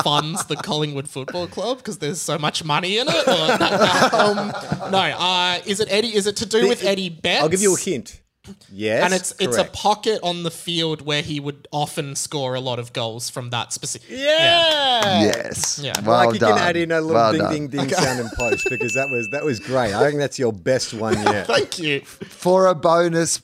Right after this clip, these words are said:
Speaker 3: for a bonus point, what state was Eddie's pocket located in?
Speaker 1: South Australia.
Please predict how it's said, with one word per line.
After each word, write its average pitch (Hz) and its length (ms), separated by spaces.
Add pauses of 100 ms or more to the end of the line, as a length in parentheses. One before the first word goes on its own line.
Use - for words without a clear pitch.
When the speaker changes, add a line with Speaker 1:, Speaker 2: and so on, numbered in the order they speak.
Speaker 3:
for 180 260
a 170 60
bonus 175 560
point, 131 400
what 127 240
state - 500
was 101 220
Eddie's 101 260
pocket 95 440
located 82 560
in? - 120
Speaker 1:
South 135 340
Australia. 113 580